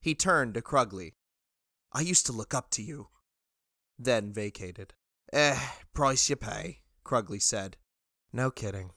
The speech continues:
said Motley. Hattie, stunned and bereft with gratitude, thanked us, and admitted she had been prepared to face full consequences when she saw,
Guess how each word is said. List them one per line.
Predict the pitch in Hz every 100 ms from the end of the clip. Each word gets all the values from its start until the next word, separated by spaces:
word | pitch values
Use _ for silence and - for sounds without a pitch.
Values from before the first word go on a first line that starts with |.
| _ _
said | - 135 110 104
Motley. | 98 - 92 87 _ _ _ _ _ _ _ _
Hattie, | 180 165 131 107 104 _
stunned | - - - 143 110 110
and | 107 98 110
bereft | 113 120 123 117 - 120
with | 104 -
gratitude, | 117 113 98 - 92 - _ _ _ _ _ _
thanked | - 127 -
us, | 98 82 - - _ _
and | 117
admitted | 123 127 156 151 131
she | - 147
had | 139 156 147
been | 139 135
prepared | 143 127 143 120 104 - -
to | 117
face | - 135 120
full | - 131 117
consequences | - 117 - 107 101 90 101 95 -
when | - 113
she | -
saw, | 117 - 160 131 113 113